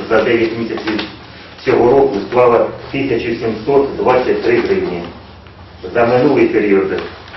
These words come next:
складала тисячу п'ятсот шістдесят п'ять гривень.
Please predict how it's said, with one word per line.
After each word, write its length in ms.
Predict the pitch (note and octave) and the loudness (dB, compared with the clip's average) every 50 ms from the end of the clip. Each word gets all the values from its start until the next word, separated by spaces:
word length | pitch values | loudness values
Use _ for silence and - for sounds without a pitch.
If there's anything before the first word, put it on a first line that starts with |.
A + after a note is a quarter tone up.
| - - - - - - - - - - - - - | -18 -18 -18 -18 -18 -18 -16 -10 -6 -6 -6 -4 0
складала 460 | - A#2 A2+ C3 C3 B2 A2 G#2 G#2+ | 0 2 4 4 4 4 4 4 2
тисячу 400 | - - - - - - - - | 0 -2 -4 -4 -6 -6 -6 -4
п'ятсот 520 | - G#2+ G2+ - - - - B2+ A#2+ - - - - | -2 0 0 0 -2 -2 -2 -2 -2 -2 -4 -6 -4
шістдесят 580 | A2+ G#2 G2+ G#2+ G#2+ G2+ - B2 A#2 - - F#2+ | -4 -4 -2 -4 -6 -4 0 0 0 0 0 0
п'ять 260 | G#2 - - - - | 0 0 0 0 -2
гривень. 260 | F#3 F3 F3 F3 | -2 -2 -2 -2